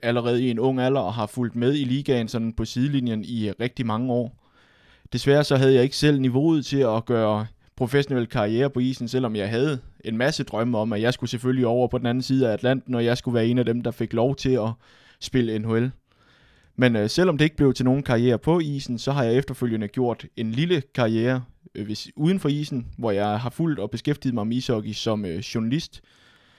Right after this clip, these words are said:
Det er en, øh, dansk podcast, og derfor så kommer vi selvfølgelig også til hovedsageligt at beskæftige os med danskerne i N H L, danskerne, der er lige ved at slå igennem til N H L, og de klubber, som har danskere på N H L-kontrakter. Og det er ligesom det, der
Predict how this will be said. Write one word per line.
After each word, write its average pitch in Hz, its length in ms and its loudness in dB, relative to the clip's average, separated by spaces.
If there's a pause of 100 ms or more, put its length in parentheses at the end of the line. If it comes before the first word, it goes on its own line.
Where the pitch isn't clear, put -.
(160)
Det 127 120 2
er 143 120 0
en, 123 140 -2
øh, 110 180 -4
dansk 143 280 0
podcast, 113 540 0
og 113 60 -2
derfor 131 240 0
så 131 120 -6
kommer 123 220 -2
vi 113 80 -4
selvfølgelig 151 440 -2
også 120 200 -2
til 120 180 -2
hovedsageligt 127 560 -4
at 104 60 -6
beskæftige 127 600 -4
os 98 200 -4
med 107 300 2 (680)
danskerne 120 380 0
i 156 300 2
N 123 40 2
H 123 80 2
L, 120 100 2
danskerne, 120 420 -2
der 104 140 -2
er 101 40 0
lige 120 220 -2
ved 120 80 0
at 202 120 -2
slå 107 140 -6
igennem 156 340 -2
til 120 200 -2
N 113 40 -4
H 113 60 -2
L, 113 180 0 (300)
og 113 220 -2
de 131 100 -4
klubber, 143 360 -2
som 104 200 -6
har 101 300 -10
danskere 113 400 -2
på 110 200 0 (120)
N 107 40 -4
H 110 100 0
L-kontrakter. 110 680 -4 (680)
Og 104 280 0 (760)
det 143 180 4
er 110 60 2
ligesom 123 320 0
det, 120 200 0
der 107 180 0